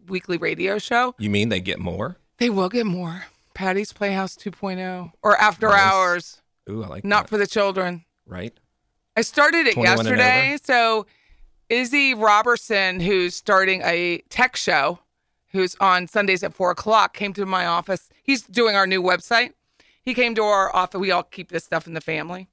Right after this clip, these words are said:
Speaker 1: So Grover Creative did the new Real Talk
Speaker 2: You really are from Kentucky.
Speaker 1: logo. Huh?
Speaker 2: You really are from Kentucky.
Speaker 1: <laughs> I am. One,
Speaker 2: <laughs>
Speaker 1: one branch. Keep it all in the house. And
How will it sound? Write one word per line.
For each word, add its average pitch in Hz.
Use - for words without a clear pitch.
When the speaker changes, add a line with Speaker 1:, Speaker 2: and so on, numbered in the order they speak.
Speaker 1:
So 202
Grover 240
Creative 220
did 208
the 196
new 185
Real 190
Talk 175
Speaker 2:
You -
really 101
are 107
from -
Kentucky. 175
Speaker 1:
logo. 175
Huh? 180
Speaker 2:
You 101
really 98
are 107
from 90
Kentucky. -
Speaker 1:
<laughs> 262
I -
am. 269
One, 247
Speaker 2:
<laughs> -
Speaker 1:
one 262
branch. 233
Keep 202
it 190
all 202
in 214
the 214
house. 190
And 254